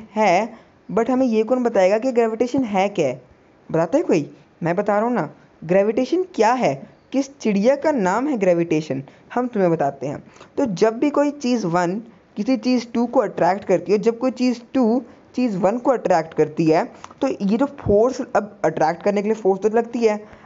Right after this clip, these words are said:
अब देखो, कोई भी चीज़ अगर किसी चीज़ को खींच रही है, तो फिर वो attract तो कर रही है, क्योंकि हमने first chapter में पढ़ा था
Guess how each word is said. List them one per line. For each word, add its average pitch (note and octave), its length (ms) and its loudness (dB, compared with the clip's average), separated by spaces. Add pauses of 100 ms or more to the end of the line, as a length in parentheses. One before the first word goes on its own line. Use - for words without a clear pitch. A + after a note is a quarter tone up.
अब A3 100 0
देखो, A#3+ 180 2
कोई G3 340 0
भी A#3+ 100 -4
चीज़ F#3 300 -2
अगर F#3+ 140 2
किसी G3 240 -2
चीज़ F#3 180 0
को F#3 120 -2
खींच G3 480 -4
रही F3 320 0
है, D3+ 440 2 (360)
तो G3 80 2
फिर A3+ 380 2
वो E3 120 2
attract E3 360 0
तो A3 80 2
कर B3 100 2
रही B3 80 2
है, B3 60 0
क्योंकि A3+ 200 -2
हमने A3 160 0 (460)
first B3+ 440 2
chapter F#3+ 480 0
में F3+ 280 2
पढ़ा G3 320 4
था F3+ 500 2